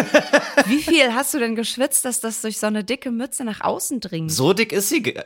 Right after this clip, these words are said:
Speaker 1: gar nicht, hoffe ich, glaub ich. Naja, ich hab die jetzt ja auch fünf Jahre getragen oder so.
Speaker 2: Ja.
Speaker 1: Ja.
Speaker 2: Trotzdem.
Speaker 1: Ja.
Speaker 2: Naja.
Speaker 1: Und dann hatte ich mir, ähm, als ich neulich in München war, eine neue kleine Mütze gekauft, in schwarz, weil ich dachte, hey, schwarz,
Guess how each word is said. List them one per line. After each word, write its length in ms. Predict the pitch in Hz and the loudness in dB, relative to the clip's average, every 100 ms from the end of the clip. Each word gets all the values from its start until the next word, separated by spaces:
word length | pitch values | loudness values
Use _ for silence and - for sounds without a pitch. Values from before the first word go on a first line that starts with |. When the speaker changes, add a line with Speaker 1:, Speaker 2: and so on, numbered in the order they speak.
| - | -10
Speaker 1:
gar 240 | - 98 87 | -2 0 0
nicht, 320 | 80 82 - | -4 -12 -8
hoffe 280 | 104 87 92 | -8 -8 -10
ich, 200 | 87 - | -12 -10
glaub 280 | 92 92 90 | -6 -6 -6
ich. 180 | 90 - 165 - | -10 -14 -14 0
Naja, 220 | - 156 | 4 4
ich 160 | 156 165 | 4 2
hab 140 | 165 | 2
die 80 | 165 | 4
jetzt 200 | 160 160 | 4 6
ja 140 | 165 | 4
auch 180 | 120 147 | 6 2
fünf 300 | - 165 170 | 2 0 4
Jahre 220 | 151 151 | 4 4
getragen 480 | 131 - 151 156 104 | 0 -2 2 2 2
oder 180 | 92 98 | -2 -4
so. 240 | 95 87 101 _ _ _ _ _ _ 220 | -8 -10 -14 _ _ _ _ _ _ -4
Speaker 2:
Ja. 320 | 233 170 277 - _ _ _ - | -2 -2 -4 -16 _ _ _ -2
Speaker 1:
Ja. 240 | 120 - - | -2 -2 -6
Speaker 2:
Trotzdem. 520 | 185 - 208 151 104 - | -12 -8 -8 -8 -12 -8
Speaker 1:
Ja. 240 | 98 - - _ _ - | -8 -8 -12 _ _ -6
Speaker 2:
Naja. 280 | 202 202 165 - - - | 0 2 0 -6 -6 2
Speaker 1:
Und 140 | 139 | 4
dann 180 | 143 170 | 6 6
hatte 180 | 170 170 | 2 2
ich 200 | 156 165 | 0 2
mir, 480 | 151 147 147 143 - | 4 6 6 2 2
ähm, 380 | 127 127 127 | 2 2 0
als 220 | 120 120 135 | -2 -2 -4
ich 100 | 135 | -2
neulich 280 | 131 127 | -2 -2
in 100 | 123 | 0
München 440 | 117 143 175 175 139 | 0 0 0 0 4
war, 120 | 139 | 4
eine 120 | 139 | 4
neue 240 | 151 196 175 | 4 6 4
kleine 300 | - 107 101 | 4 2 0
Mütze 240 | 98 - | -4 -6
gekauft, 380 | 95 101 92 - | -6 -4 -4 -2
in 100 | - | -2
schwarz, 420 | - 175 101 - | 4 4 4 0
weil 140 | 113 | -2
ich 80 | 101 | 0
dachte, 240 | 127 120 123 | -2 0 0
hey, 160 | 139 | 0
schwarz, 560 | - 131 139 180 - | 2 0 0 -2 -8